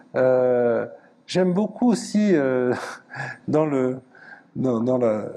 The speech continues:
un peu plus loin dans l'introduction, il dit que cet article est quand même un peu décourageant parce qu'il faut connaître pas mal de maths, pas mal de chimie, pas mal de biologie pour le lire. Et il se propose, dans cet article, de rappeler.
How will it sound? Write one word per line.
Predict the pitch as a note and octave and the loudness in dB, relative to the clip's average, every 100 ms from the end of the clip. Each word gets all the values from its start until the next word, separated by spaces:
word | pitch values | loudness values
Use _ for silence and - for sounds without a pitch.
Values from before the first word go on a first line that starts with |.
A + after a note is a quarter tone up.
| - B2 B2 | -10 -8 -4
un | B2 | -4
peu | D#3 | -4
plus | - F3 | -2 0
loin | |
dans | D#3+ | 0
l'introduction, | C3 - C3 B2 E3+ | 0 0 -2 -2 -2
il | C#3 | -2
dit | C3+ E3+ | 0 -2
que | D3+ | 0
cet | C3 C3+ C3+ | -2 0 -2
article | A#2 - D#3+ D3+ | -4 -4 -6 -2
est | A2+ | -4
quand | - | 0
même | C3+ | 0
un | A#2+ | 0
peu | A#2 | 0
décourageant | B2+ B2+ C3 B2 B2 E3 | -2 -2 0 0 0 -2
parce | D#3+ A#2+ | -2 -4
qu'il | - C#3 C3 | -2 0 0
faut | - B2+ | -4 -4
connaître | B2+ C3 B2+ | -2 -2 0
pas | C#3 | 0
mal | C#3+ C3+ | 0 0
de | B2 | -2
maths, | A#2+ C3+ D3+ - | 2 2 2 0
pas | C3 | 0
mal | B2+ C3 | 0 -2
de | B2 | -2
chimie, | A#2 - B2+ D3 D#3 | -6 -6 -2 -2 0
pas | A#2+ | -2
mal | B2+ | -2
de | B2 | -2
biologie | A2+ A#2+ A#2 A#2 C#3 | 0 2 0 0 -4
pour | A#2+ | -2
le | A2 G#2+ | -2 0
lire. | B2 E3+ E3 - - - - - | 0 -2 -4 -14 -18 -14 -14 -4
Et | C3 | 2
il | D#3 D#3+ | 2 2
se | - | -2
propose, | C#3 - D3 - C#3 F3+ D3+ B2 - - - - | -2 -2 -2 0 2 2 0 -8 -14 -20 -10 -2
dans | C#3 | -2
cet | C#3+ C#3+ C3 | 0 0 0
article, | - - D3 D#3+ C3 | -2 -2 -2 0 -2
de | G#2+ A#2+ | 2 2
rappeler. | B2+ B2 B2 A#2+ A#2+ C#3+ | 2 0 -2 0 2 0